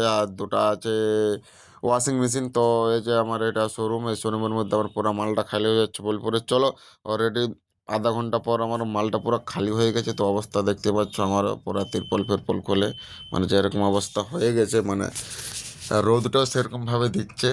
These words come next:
তো ওই মালগুলো সব খালি করে নিলো, ওদেরই লেবার ছিল, তিনশো টাকা আনলোডিং ছিল।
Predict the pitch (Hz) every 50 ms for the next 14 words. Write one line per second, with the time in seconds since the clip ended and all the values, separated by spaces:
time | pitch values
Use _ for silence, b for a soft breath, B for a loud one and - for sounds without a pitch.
0 | 135 - - 104 107 104 104 107 110 113 110 101 113 113 110 - 113 107 - -
1 | 113 107 107 110 - - - - - 110 104 110 110 107 110 110 113 107 101 98
2 | 107 110 110 104 101 101 104 110 110 - - 110 110 110 - 104 98 98 98 104
3 | 101 101 101 104 104 104 104 101 104 101 101 110 117 117 - -